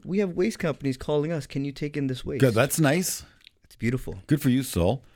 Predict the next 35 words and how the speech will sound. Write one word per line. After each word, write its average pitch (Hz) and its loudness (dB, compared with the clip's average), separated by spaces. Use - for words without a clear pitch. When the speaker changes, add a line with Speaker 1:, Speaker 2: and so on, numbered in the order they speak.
Speaker 2:
How, 160 6
how 170 6
Speaker 1:
Right. 190 6
Speaker 2:
many, 180 4
how 160 6
many 175 2
facilities 147 2
do 143 2
you - 4
have? 135 2
Just 117 0
the 117 0
one 120 4
in 113 0
Brampton? 123 0
Speaker 1:
Just 170 12
one, 120 8
but 104 -4
we're 104 -4
trying 113 -4
to 110 -4
expand. 101 -6
Speaker 2:
And 135 6
how, 135 6
Speaker 1:
Right 165 6
now. 139 0
Speaker 2:
how 156 4
big 143 2
is 117 2
that 95 2
facility? 87 0
How 98 4
many 104 0
square 98 -2
feet? 98 -4